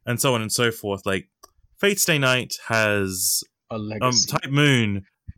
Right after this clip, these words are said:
Speaker 1: pushed more into the mainstream than any other visual novel
Speaker 2: Yeah.
Speaker 1: had done. But by the time this had come out, it was before that, which is not relevant to our discussion,
Speaker 2: No.
Speaker 1: but is interesting, and
Speaker 2: From a historical perspective.
Speaker 1: it's a nice curio that
Speaker 2: Yeah.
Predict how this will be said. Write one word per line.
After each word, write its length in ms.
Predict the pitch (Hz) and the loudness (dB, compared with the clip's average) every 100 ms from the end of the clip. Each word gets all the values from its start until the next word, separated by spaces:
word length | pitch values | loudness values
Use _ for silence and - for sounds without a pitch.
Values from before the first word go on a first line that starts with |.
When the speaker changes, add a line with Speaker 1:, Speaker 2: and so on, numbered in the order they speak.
| - | -8
Speaker 1:
pushed 300 | - 180 - | 0 0 2
more 240 | 131 147 | 4 4
into 140 | 160 143 | 2 0
the 100 | 143 | 0
mainstream 880 | 135 127 117 139 120 110 101 98 98 | 2 2 0 0 0 0 -2 -4 -4
than 220 | 107 107 | -2 0
any 260 | 92 120 117 | 0 0 0
other 180 | 104 98 | 0 -4
visual 240 | 101 104 | -4 -2
novel 400 | 98 90 90 87 | -2 -2 -6 -6
Speaker 2:
Yeah. 200 | 98 101 95 - _ _ _ | -8 -8 -10 -16 _ _ _
Speaker 1:
had 200 | 120 113 | 0 2
done. 300 | 113 107 101 | 4 2 0
But 180 | 110 - | -2 0
by 120 | 123 | 0
the 100 | 123 | 0
time 440 | 127 190 220 185 123 | -2 -4 0 -2 0
this 220 | 156 - | 0 0
had 140 | 160 - | -2 -2
come 200 | 139 131 | -2 0
out, 320 | 170 262 - - - - | -2 -4 -4 -4 -8 -4
it 80 | 147 | 0
was 140 | 139 | 0
before 240 | 139 135 143 - | 0 -2 -2 -2
that, 80 | 131 | -4
which 380 | 160 - - - | -2 -2 -4 -4
is 160 | 170 214 | -4 0
not 180 | 294 311 | 0 2
relevant 520 | 262 269 254 262 247 - | 2 2 2 -2 -4 -2
to 320 | - 208 208 - | -2 0 -2 2
our 220 | 170 185 | 2 2
discussion, 600 | 180 160 - 175 - 214 226 | 0 -2 2 0 -2 -8 -8
Speaker 2:
No. 160 | 294 | -2
Speaker 1:
but 260 | 165 127 - _ | 2 2 0 _
is 240 | 123 131 - | -6 -4 -2
interesting, 800 | 160 170 190 185 175 165 160 151 - | -2 0 0 2 2 2 0 -6 0
and 180 | 123 | 0
Speaker 2:
From 120 | 117 135 | 2 -2
a 40 | |
historical 500 | 151 - 151 139 123 | -2 0 0 0 -4
perspective. 460 | 117 - 98 95 92 | -6 -6 -6 -10 -10
Speaker 1:
it's 80 | - | -2
a 60 | 143 | 2
nice 260 | 147 147 | 2 0
curio 540 | - 127 107 95 87 87 | -4 -2 0 2 0 -2
that 280 | 110 98 85 | 0 0 0
Speaker 2:
Yeah. 80 | 95 | -6